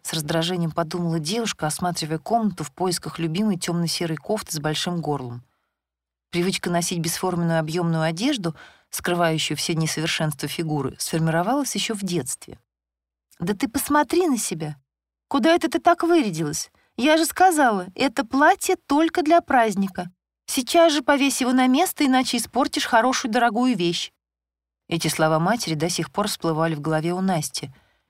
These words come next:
ярко напоминая о самом ненавистном периоде жизни.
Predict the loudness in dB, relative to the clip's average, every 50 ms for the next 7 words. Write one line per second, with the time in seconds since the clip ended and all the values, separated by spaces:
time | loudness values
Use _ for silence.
0 | _ _ -6 -2 0 0 0 0 0 -2 -2 -2 -2 -2 -2 0 0 0 0 0
1 | 0 -2 -2 -4 -2 0 0 0 0 0 0 0 0 0 -2 -2 -4 -4 -4 -4
2 | -6 -6 -4 -4 -4 -2 -4 -4 -4 -4 -4 -4 -6 -6 -8 -10 -12 -16 -18 -20